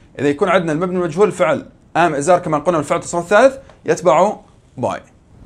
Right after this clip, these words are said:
A caring person is to others.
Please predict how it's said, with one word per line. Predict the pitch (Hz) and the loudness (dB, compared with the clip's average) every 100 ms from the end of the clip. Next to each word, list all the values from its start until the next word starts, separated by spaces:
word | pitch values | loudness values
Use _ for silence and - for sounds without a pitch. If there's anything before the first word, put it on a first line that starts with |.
| - | -4
A | 135 | -2
caring | - 233 262 285 | 2 4 4 2
person | - 202 170 151 147 | 2 4 4 2 -4
is | 180 233 220 - - - | 0 0 -2 -10 -20 -6
to | 202 208 202 | 0 0 2
others. | 170 131 107 | 0 0 -2